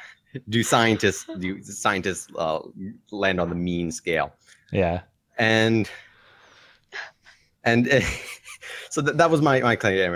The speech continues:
Speaker 1: Really, everyone, any, any given individual should really read up on that before making their own decision. Just understand it's hotly debated science. It's really excited to get about, uh, uh, to go about that. Uh, and, uh, that's that. As for the second item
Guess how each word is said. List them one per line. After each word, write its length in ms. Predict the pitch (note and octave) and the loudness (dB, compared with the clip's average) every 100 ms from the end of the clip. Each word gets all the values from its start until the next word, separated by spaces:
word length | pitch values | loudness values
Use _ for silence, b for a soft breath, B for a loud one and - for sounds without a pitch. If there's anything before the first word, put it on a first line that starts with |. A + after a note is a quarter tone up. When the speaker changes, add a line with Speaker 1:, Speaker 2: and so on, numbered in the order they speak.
| G2 | -2
Speaker 1:
Really, 280 | B2 C#3 C3 | 2 2 2
everyone, 380 | B2+ B2+ B2 A#2+ | 2 2 2 2
any, 220 | C3+ D#3 | 2 0
any 160 | C#3+ D3+ | 0 0
given 220 | D3 C#3 | 0 0
individual 480 | C3 A#2+ G2+ F#2+ F#2 | -2 0 -2 0 -4
should 200 | - F2 | -4 -2
really 200 | F2 E2 | -2 -2
read 200 | D#2 D#2+ | -2 -2
up 120 | D#2 | 0
on 100 | D#2+ | 0
that 180 | D#2+ D2 | -2 -4
before 220 | D2+ F2 | -4 -6
making 280 | D#2 D2+ D#2 | -6 -6 -6
their 140 | D2+ D#2+ | -4 -4
own 280 | D#2 D2+ D2 | -6 -8 -8
decision. 440 | E2+ - E2 E2+ | -6 -2 0 0
Just 160 | E2 F#2+ | -2 -2
understand 480 | G2+ F#2+ E2+ E2 D#2 b b - | -2 -2 0 0 -2 b b -16
it's 460 | G#2+ G2 G#2 A#2 | -12 -6 0 0
hotly 340 | - D3+ D3+ D#3+ | 0 0 2 4
debated 360 | C#3 B2 A#2 | 4 4 4
science. 280 | G#2 F#2 F2+ | 2 0 0
It's 140 | A2+ D#3+ | -4 -2
really 180 | E3 D3+ | 0 0
excited 340 | - B2 G#2+ | 0 -2 -2
to 60 | F#2 | -2
get 140 | E2+ | -2
about, 320 | D#2 D2+ - _ - | 0 0 0 _ -8
uh, 160 | D#2 D2+ _ - | -6 -6 _ -8
uh, 140 | D#2 | -8
to 100 | D2 | 0
go 100 | E2 | 0
about 280 | D#2 D#2 D2 | 4 2 2
that. 200 | D2+ D2+ _ B B B - | -2 -2 _ B B B -2
Uh, 280 | E2 D#2+ - | 2 2 2
and, 280 | F2+ F#2 | 0 2
uh, 220 | G2+ G2+ G#2+ | 4 4 4
that's 460 | G#2+ C3 - - - | 2 0 -4 -12 -4
that. 340 | B2+ B2 - | 0 0 0
As 200 | G#2+ G#2+ | 0 0
for 120 | - G#2 | -2 -2
the 100 | F#2 | -2
second 420 | - F3 A2+ F2 | 2 2 4 4
item 360 | D#2 C#2+ A2+ | 2 0 -6